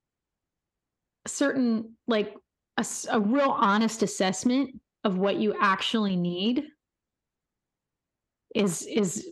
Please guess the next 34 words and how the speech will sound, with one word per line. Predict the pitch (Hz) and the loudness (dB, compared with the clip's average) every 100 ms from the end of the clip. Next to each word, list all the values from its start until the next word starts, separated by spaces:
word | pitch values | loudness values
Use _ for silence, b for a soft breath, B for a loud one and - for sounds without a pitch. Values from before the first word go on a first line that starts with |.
| - | -2
this | 330 339 | 0 2
is | 311 | 0
part | 254 311 285 | 0 2 2
of | |
the | 214 | 0
sobriety, | - 214 214 220 180 - 175 | 0 2 4 4 2 0 0
right? | 185 185 196 | 0 2 2
It's | - - | 0 0
like, | 220 208 - | 0 -2 -6
s-, | 233 - - | -10 -10 -10
you, | 220 240 233 - 277 262 | -4 0 0 -2 -6 -4
I, | - 226 214 | 0 0 0
I | - | -2
think | 240 277 - - | 2 2 0 0
I | 233 | 2
would | 233 233 | 4 2
encourage | 226 262 269 262 - | 2 2 2 0 0
people, | 226 190 - 208 | -2 -2 0 2
I | 202 - | 4 2
mean, | 415 | 2
I | 427 427 427 | 2 4 2
would | 392 | 0
encour-, | - - | 0 0
encourage | 311 - 370 349 | 2 2 0 0
my | 311 | 0
teacher | 262 294 247 | -2 -2 -2
trainees | 277 240 | 0 0
and | 175 | -2
people | 277 262 | -2 -2
who | 233 | 0
actually | 208 220 202 175 | 0 0 -4 -2
come | 208 214 | 0 0
to | 208 | 0
me | 170 170 | 0 -2